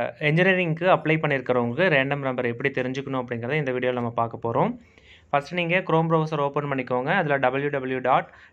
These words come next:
டி என் இ ஏ டாட் ஏ சி டாட் இன் அப்படின்ட்டு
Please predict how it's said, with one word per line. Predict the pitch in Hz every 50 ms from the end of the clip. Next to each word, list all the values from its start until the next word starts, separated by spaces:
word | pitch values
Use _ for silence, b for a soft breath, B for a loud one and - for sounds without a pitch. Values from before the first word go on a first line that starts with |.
| _ _
டி | - 170 170 170 165
என் | 170 180 185
இ | 175 151 143 143 143
ஏ | 151 156 156
டாட் | 143 131 131 135 135 131 - 139
ஏ | 135 135 143
சி | 139 - 147
டாட் | 139 135 127 127 131 131
இன் | - - 131 127 123
அப்படின்ட்டு | 123 123 120 120 127 123 123 123 156 156 147 127 120 120